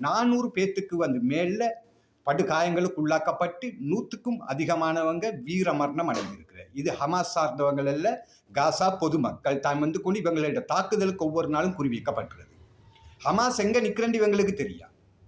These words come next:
ஹமாஸ் எந்த வந்து வழியால வந்து இவங்கள் மீது வந்து தாக்குதல் நடத்துறேன்னு சொல்லியும் வந்து தெரியா. இஸ்ரவேலிய ராணுவம் வந்து அறுபதினாயிரம் பேர் காசாக்குள்ள என்டர் ஆயிடுச்சதால உலக மீடியாக்களால வந்து, அது இஸ்ரவேல் சார்புள்ள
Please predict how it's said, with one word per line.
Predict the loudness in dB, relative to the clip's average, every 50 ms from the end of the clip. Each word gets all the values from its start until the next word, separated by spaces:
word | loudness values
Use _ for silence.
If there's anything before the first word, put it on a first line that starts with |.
| -20 _ -6
ஹமாஸ் | -2 0 2 2 2 2 2 0 0
எந்த | 2 2 2 4
வந்து | 2 2 2 2 2
வழியால | 2 2 2 4 4 4 4 4 4
வந்து | 2 2 2 2 2
இவங்கள் | 0 2 2 2 2 2
மீது | 2 2 2 0 0 -2
வந்து | -2 -2 -2
தாக்குதல் | 0 -2 0 0 0 0 2 2 2 2
நடத்துறேன்னு | 0 -2 -2 -2 -2 -2 -2 -4 -6
சொல்லியும் | -6 -6 -4 -4 -4 -2 -2
வந்து | -2 -4 -4
தெரியா. | -6 -8 -10 -12 -18 _ _ _ _ _ _ _ _ _ _ _ _ _ _ _ -12 -8
இஸ்ரவேலிய | -6 -4 -2 0 2 4 4 6 4 4 4 4 4 4 4 4
ராணுவம் | 4 4 4 4 4 4 4 4 4
வந்து | 4 4 2 2
அறுபதினாயிரம் | 2 2 0 0 0 0 0 2 2 2 0 0 0
பேர் | -2 -2 0 2 2
காசாக்குள்ள | 2 2 2 0 0 0 0 -2 -2 0 0 0 -2
என்டர் | -2 -2 -2 0 0
ஆயிடுச்சதால | 0 0 -2 -4 -4 -2 2 2 4 4 4 4 4 2 2 2
உலக | 2 2 2 0
மீடியாக்களால | 0 0 0 0 0 2 0 0 2 2 2 2 2 2 2 2
வந்து, | 0 0 0 0 0
அது | 2 2 2 2 2 0 -2
இஸ்ரவேல் | -4 -4 -2 0 0 0 0 0 2
சார்புள்ள | 2 0 0 0 -2 -2 0 2